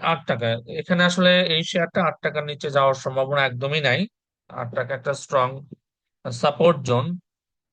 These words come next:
আর এদিকে, আহ, like, আগস্ট মাসে শেয়ারটার ভলিউম অনেক ভালো ছিল, কিন্তু রিসেন্টলি ভলিউম অনেক একটু কম, আগের থেকে ভলিউম একটু কম। But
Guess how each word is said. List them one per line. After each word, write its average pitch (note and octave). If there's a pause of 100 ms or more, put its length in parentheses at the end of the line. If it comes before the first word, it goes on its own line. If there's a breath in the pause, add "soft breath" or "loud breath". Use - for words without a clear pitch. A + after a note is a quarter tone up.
(280)
আর C3
এদিকে, E3
আহ, B2+
like, C3
আগস্ট D3+
মাসে E3+
শেয়ারটার D3+
ভলিউম C#3
অনেক C#3+
ভালো C3+
ছিল, B2+
কিন্তু C#3
রিসেন্টলি C#3
ভলিউম C3+
অনেক C#3 (300)
একটু D#3
কম, C3 (580)
আগের C#3+
থেকে D3+
ভলিউম D3
একটু D3
কম। B2 (120)
But D3